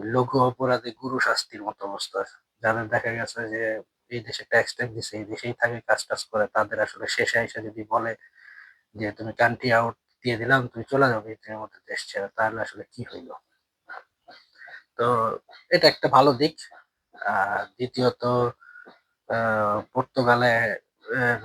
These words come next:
পোর্তোতে এক জার্মান নাগরিক আইমার এক অফিসারের ঘুষা মারছে। তো বিভিন্ন কারণে সে আইমার অফিসারের উপর রাগান্বিত ছিল, সার্ভিস ঠিক মতো পাচ্ছিল না দেখে।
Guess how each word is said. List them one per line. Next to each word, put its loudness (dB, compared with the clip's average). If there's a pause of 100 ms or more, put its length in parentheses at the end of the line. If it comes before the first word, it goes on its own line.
(160)
পোর্তোতে 2 (840)
এক -2 (760)
জার্মান 4 (380)
নাগরিক 2 (720)
আইমার 2
এক -4
অফিসারের -4
ঘুষা 0
মারছে। -2 (880)
তো -4 (1000)
বিভিন্ন -4
কারণে 2
সে -2 (1120)
আইমার 0
অফিসারের -2
উপর -8
রাগান্বিত 0
ছিল, -8 (1080)
সার্ভিস 2
ঠিক -12
মতো -8
পাচ্ছিল -4
না -6
দেখে। -6